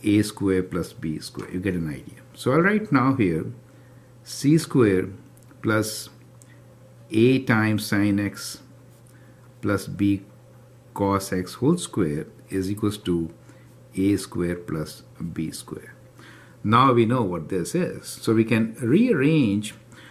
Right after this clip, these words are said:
So we get this term as equal to, and then this is square, so we can square root. So we know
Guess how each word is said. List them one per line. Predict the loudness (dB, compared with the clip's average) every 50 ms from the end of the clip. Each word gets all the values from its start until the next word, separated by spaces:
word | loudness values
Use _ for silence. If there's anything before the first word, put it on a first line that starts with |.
| -20 -20
So | -10 -2 2 4
we | 4 6
get | 6 6 4 4 4
this | 0 0 0
term | 0 0 0 2 2 2 0 -2 -2
as | -4 -4 -2 -4
equal | -6 -6 -4 -2 -2 -2 -2 0
to, | 0 0 2 2 0 -4 -6 -10 -18 -20 -20 -20 -20 -20 -20 -20 -20 -20 -20 -20 -20 -20 -20 -20 -20 -20 -4
and | 2 4 6 6 6
then | 4 4
this | 2 0 -2
is | -2 -2 -2
square, | -2 0 2 2 2 2 0
so | 0 -2
we | -2 -2
can | -2 -4 -4 -6
square | -8 -6 -4 -2 -2 0 -2
root. | -2 -4 -4 -6 -8 -10
So | -6 -4 0
we | 2 2
know | 4 4 4 2 0 -2 -4